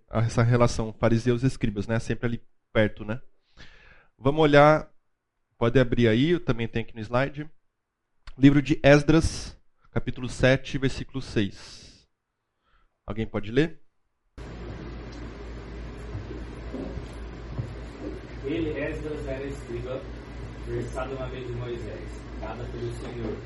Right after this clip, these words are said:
Speaker 2: Deus de Israel. E com a mão do Senhor, seu Deus, estava sobre ele. O rei lhe deu tudo o que ele havia pedido.
Speaker 1: O Esdras era um escriba. Tá? E quando você olha o,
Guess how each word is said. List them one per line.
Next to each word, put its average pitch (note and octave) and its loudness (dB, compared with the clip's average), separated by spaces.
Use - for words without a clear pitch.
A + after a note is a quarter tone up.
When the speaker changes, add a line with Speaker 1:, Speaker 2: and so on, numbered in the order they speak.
Speaker 2:
Deus A#2 -6
de A#2 -8
Israel. A#2 -8
E - -10
com C3 -8
a C3+ -6
mão C3 -8
do A#2+ -10
Senhor, A#2 -6
seu C3 -8
Deus, A#2 -6
estava B2 -8
sobre A#2+ -8
ele. - -10
O G#2 -10
rei C3 -6
lhe B2+ -10
deu B2 -4
tudo F3 -8
o D#3+ -10
que D3+ -10
ele C#3+ -6
havia B2 -8
pedido. - -12
Speaker 1:
O D3+ 6
Esdras B2+ 8
era A#2+ 6
um C3+ -4
escriba. C#3+ 0
Tá? A2+ -2
E C3 -8
quando C#3 0
você D#3 6
olha C3+ 10
o, A2+ 2